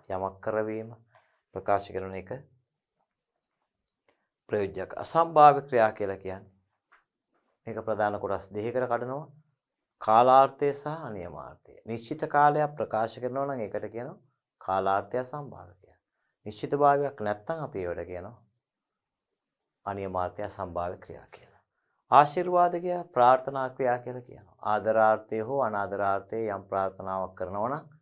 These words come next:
ඒක අනාදරාර්ථයෙන් වෙන්න පුළුවන්. අන්න ඒවට කියනවා ආශිර්වාද ක්‍රියා කියලා. එතකොට මේ ආශිර්වාද කියන වචනය සාමාන්‍යයෙන් ගත්තාම අපි යහපතක් ප්‍රකාශ කරන්නේ, නමුත් ඒකේ අනාදරාර්ථය තුල ආශිර්වාදයක් ප්‍රකාශ කරන්නේ නැහැ.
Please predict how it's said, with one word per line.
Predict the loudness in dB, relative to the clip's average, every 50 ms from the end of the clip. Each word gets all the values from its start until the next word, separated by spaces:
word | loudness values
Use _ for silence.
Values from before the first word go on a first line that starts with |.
| _ _ _ _ _ _ _ _ _ _ _ -8
ඒක | -6 -6 -6 -4 -2 0 2 2 0 0 -2 -6 -10 -12 -14 -10
අනාදරාර්ථයෙන් | -8 -4 -2 -2 -2 -2 0 2 2 2 2 0 -2 -6 -8 -6 -6
වෙන්න | -6 -6 -8 -8
පුළුවන්. | -8 -10 -10 -10 -12 -14 -16 _ _ _ _ _ _ _ _ _
අන්න | -8 -6 -4 -2
ඒවට | -2 0 -2 -2 -4 -6
කියනවා | -8 -6 -6 -4 -4 -4
ආශිර්වාද | -4 -6 -10 -6 -4 -2 -2 -2 -4 -6 -12 -16 _ _ _ _ _ _ _ _ _ _ -20
ක්‍රියා | -12 -6 -4 -4 -4 -4 -8
කියලා. | -14 -20 -20 -20 -16
එතකොට | -12 -10 -8 -4
මේ | -2 -2 0 2
ආශිර්වාද | 0 0 0 -2 -4 -2 0 4 4 6 4 4 2 -4
කියන | -6 -6 -6 -4 -2
වචනය | -2 -2 -2 -2 -4 -4 -2 -2 -2 -2 -4
සාමාන්‍යයෙන් | -6 -8 -10 -8 -6 -4 -4 -4 -4 -6 -8 -6
ගත්තාම | -6 -8 -8 -8 -10 -10 -8 -8 -8 -10 -14 -18 _ _ _ _ _ _ _ _ -4
අපි | -2 0 2 2
යහපතක් | 2 4 4 4 2 2 2 0 -2 -4 -4 -4
ප්‍රකාශ | -6 -4 -2 -2 -2 -4 -4 -8
කරන්නේ, | -10 -8 -8 -6 -6 -6
නමුත් | -8 -8 -8 -8 -10 -10 -8 -8
ඒකේ | -6 -6 -6 -8 -10 -10 -14 _ _ _ _ _ -10 -6
අනාදරාර්ථය | -2 0 2 2 2 2 4 6 6 6 6 4 2 0 -4 -4 -4 -4
තුල | -4 -4 -2
ආශිර්වාදයක් | 0 0 0 -2 -6 -6 -4 -2 -2 -2 -2 -4 -6 -6 -6
ප්‍රකාශ | -8 -8 -6 -6 -6 -6 -8
කරන්නේ | -10 -10 -10 -8 -8 -8 -8
නැහැ. | -8 -8 -10 -12